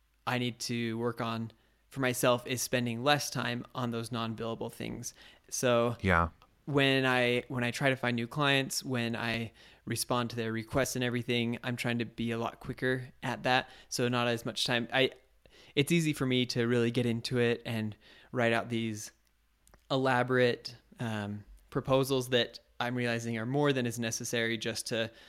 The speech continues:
Speaker 1: move it to the next step. So I need to, you know, take less time doing that to open up more time to work. And then after I've done that to a decent amount, then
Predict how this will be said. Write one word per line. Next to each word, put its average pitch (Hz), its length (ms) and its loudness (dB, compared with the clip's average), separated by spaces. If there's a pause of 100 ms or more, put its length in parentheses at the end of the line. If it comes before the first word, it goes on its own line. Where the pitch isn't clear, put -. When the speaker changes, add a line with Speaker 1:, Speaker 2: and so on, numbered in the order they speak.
(200)
Speaker 1:
move 120 240 -2
it - 140 -6
to 117 100 -6
the 110 80 -4
next 110 260 -6
step. - 240 -2
So 120 220 2
I 107 140 4
need 135 220 -2
to, 120 200 0 (500)
you 107 140 -12
know, 101 140 -8
take 123 260 -2
less 147 240 2
time 135 200 -2
doing 123 240 -2
that 127 400 0
to 135 80 -6
open 123 200 -4
up 113 80 -4
more 123 220 -4
time 117 420 -2 (220)
to - 100 -10
work. 123 460 -2
And 135 220 -2
then 143 400 2 (340)
after 156 340 6
I've 131 260 6
done 127 200 2
that 127 240 0
to 120 140 -4
a 117 40 -4
decent 117 320 -4
amount, 120 460 -2 (500)
then 113 560 0